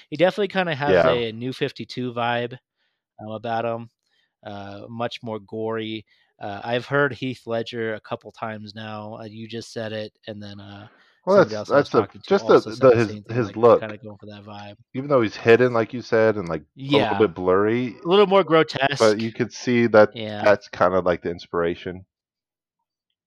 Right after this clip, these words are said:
Speaker 1: Mm-hmm. I could see that. Uh, I'm, I, it's obviously, it definitely looked like makeup,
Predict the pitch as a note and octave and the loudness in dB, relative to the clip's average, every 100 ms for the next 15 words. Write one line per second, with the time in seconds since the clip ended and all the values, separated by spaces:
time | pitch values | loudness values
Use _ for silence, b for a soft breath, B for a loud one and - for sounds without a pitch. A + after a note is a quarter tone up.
0 | _ _ _ _ _ _ _ _ _ - | _ _ _ _ _ _ _ _ _ -14
1 | B2+ A2+ A2+ A2+ C3 C3+ - A2+ G#2+ G#2+ | -12 -10 -12 -12 -10 -10 -12 -16 -14 -12
2 | G#2 - b b b b B2 A#2+ B2 C3 | -12 -14 b b b b -6 -4 -4 -8
3 | B2 _ C3+ C3+ - D3 C#3+ D3+ D#3 D#3+ | -12 _ -10 -10 -8 -8 -2 0 2 -2
4 | D3 - D3 C#3+ C3+ C3+ - - C3 _ | -6 -6 -6 -4 -6 -8 -12 -12 -12 _
5 | _ - C#3+ D#3+ F#3+ F3 F3 F3 B2+ A#2+ | _ -4 0 0 0 -2 -2 -2 -6 -12
6 | B2 B2 B2+ A#2 G#2+ A2+ | -10 -6 -6 -6 -8 -8